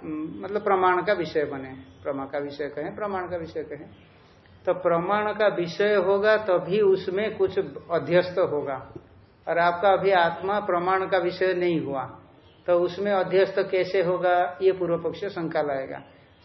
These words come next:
सिद्धांति कहेगा कि अध्यस्त होने के लिए प्रमाण विषय में ही अध्यस्त होगा, ऐसा आवश्यक नहीं है। वो प्रकाशित होना चाहिए, दिख-, मतलब अनुभव होना चाहिए जिसमें अध्यस्त हो जाएगा।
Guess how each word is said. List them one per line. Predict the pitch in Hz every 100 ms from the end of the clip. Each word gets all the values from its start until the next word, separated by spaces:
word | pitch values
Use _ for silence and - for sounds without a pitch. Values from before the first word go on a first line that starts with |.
| -
सिद्धांति | 165 156 190 208 226
कहेगा | 214 220 214 165
कि | 160 185 - - - - -
अध्यस्त | 160 160 139 190 226 220 254
होने | 220 165 175 202
के | 214 220
लिए | 220 240 220 - -
प्रमाण | - 147 147 156 175 208 214
विषय | 214 214 220
में | 220 214
ही | 240
अध्यस्त | 208 180 202 208 214
होगा, | 202 208
ऐसा | 196 175 170 185
आवश्यक | 160 160 165
नहीं | 165 156 131
है। | 123 127 - - _ _ _ - - - - _ - - -
वो | 214
प्रकाशित | 220 185 180 190 180 180 226 262
होना | 226 196 208 202
चाहिए, | 196 160 147 147 143 -
दिख-, | 143 139 190 190
मतलब | 196 196 214 180
अनुभव | 170 180 170 214 247
होना | 190 196 196
चाहिए | 196 196 220
जिसमें | 175 175 202 202
अध्यस्त | 165 160 160
हो | 170 147
जाएगा। | 139 135 131